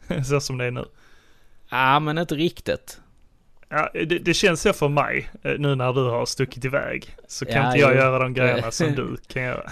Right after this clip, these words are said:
Speaker 2: <laughs> Nej, men det, det, det är inte riktigt samma. Så här, har jag inte sett en viss cutscene så kan
Speaker 1: Mm.
Speaker 2: jag inte göra,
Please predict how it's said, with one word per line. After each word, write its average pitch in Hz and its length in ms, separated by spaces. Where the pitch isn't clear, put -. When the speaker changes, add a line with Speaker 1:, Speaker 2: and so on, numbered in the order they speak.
Speaker 2:
<laughs> 156 240
Nej, 123 320
men 143 140
det, 139 160
det, 143 220
det 143 120
är - 20
inte 147 140
riktigt 143 340
samma. 98 560
Så - 140
här, 107 300
har 151 120
jag 143 80
inte 143 160
sett - 300
en 127 80
viss 131 220
cutscene 95 640
så - 140
kan 139 140
Speaker 1:
Mm. - 120
Speaker 2:
jag 107 80
inte 107 140
göra, 98 580